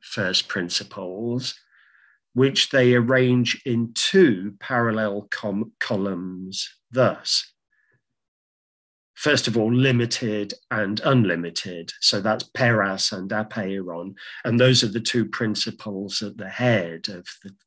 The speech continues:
columns. But then there were these nine other, um, associated distinctions. Odd and even, one and plurality,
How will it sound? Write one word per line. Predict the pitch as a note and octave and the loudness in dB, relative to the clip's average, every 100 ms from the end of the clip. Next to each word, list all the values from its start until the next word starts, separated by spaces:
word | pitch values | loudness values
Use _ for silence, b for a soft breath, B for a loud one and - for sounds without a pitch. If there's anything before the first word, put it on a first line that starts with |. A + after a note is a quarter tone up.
| - | -14
columns. | - F2 F#2+ F#2 A2 A#2+ C3 - b b b b b b b b _ _ | -12 -12 -14 -14 -12 -10 -8 -8 b b b b b b b b _ _
But | C3 C3 | -2 4
then | D3+ D3 | 4 6
there | C3+ | 6
were | B2+ A#2 | 6 4
these | B2 A#2+ B2+ | 4 4 4
nine | C3+ C3 B2+ | 4 6 6
other, | C#3+ C#3+ A2 F#2 F2 _ _ _ - | 4 2 0 -2 -6 _ _ _ -6
um, | A2 G#2 G2+ G#2 - | -2 -2 -2 -6 -6
associated | B2+ - B2+ B2 - A2+ G2 G2 - G#2+ F#2+ - _ _ | -2 2 4 4 4 2 -2 -4 -6 -6 -4 -6 _ _
distinctions. | C3 - F#3+ D#3+ B2 - E2+ F2+ A#2 C3 C#3 - _ _ b b b b b b _ _ _ | -2 4 6 6 4 0 -2 -14 -18 -12 -10 -10 _ _ b b b b b b _ _ _
Odd | C3+ D3+ D#3+ - - _ _ | 6 6 4 0 -10 _ _
and | A#2+ A2+ - | -2 -2 -2
even, | D3 C#3 B2+ D3+ G3 G3+ _ _ _ _ _ _ _ _ _ _ _ _ _ _ | -2 -2 2 4 4 2 _ _ _ _ _ _ _ _ _ _ _ _ _ _
one | A#2 A2+ C#3 D3 D#3 D3+ C#3+ C#3+ _ _ C3+ | -6 0 4 4 4 0 -2 -6 _ _ -4
and | A#2+ A2+ A2 A2 - - _ - | -2 0 0 -2 -4 -16 _ -18
plurality, | - A2 G2+ A#2+ C3+ D3 C#3 - D3+ F3+ F#3+ | -6 -4 0 0 2 0 -4 -6 -4 -4 -4